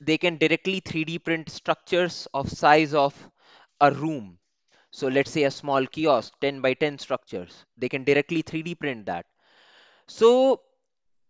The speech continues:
what I mean to say here is evolution, the, the construction industry is headed towards automation. Construction industry is headed towards automation.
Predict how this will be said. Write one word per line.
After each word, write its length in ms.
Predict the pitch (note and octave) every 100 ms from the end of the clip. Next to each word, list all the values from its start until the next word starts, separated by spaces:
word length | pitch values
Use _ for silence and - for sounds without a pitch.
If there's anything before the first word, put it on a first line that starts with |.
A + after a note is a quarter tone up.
| _
what 160 | D3 F3
I 100 | F3+
mean 320 | D#3 F#3 B3
to 80 | C4
say 220 | - G#3+
here 280 | F3+ D3 D3+
is 420 | C3 C#3 G#3 - _ _ _ _ -
evolution, 600 | E3 E3 F#3 G3 F#3+ A#3 -
the, 240 | E3 D#3+ -
the 160 | D3 F3
construction 760 | F3 E3+ - G3 - A#3 A#3
industry 840 | F3 E3+ F3 - - F3+ E3 G#3 _ _ _ _ _ _
is 400 | D#3 D#3+ F3 C#3+
headed 500 | - F3 F3 G3 G#3
towards 440 | - E3 E3+ F3 D#3
automation. 800 | - C3 D#3 C#3 C3 B2 G#2 F2 _ _ _ _ _ _ _ _ _ _ _
Construction 580 | - D3 - F#3 - G#3+
industry 480 | F3 D3+ D3 E3+ F3+
is 100 | E3+
headed 360 | B2+ C#3 E3+ -
towards 360 | D3 C#3 D3 -
automation. 720 | - B2+ D3 D#3 E3 - F#2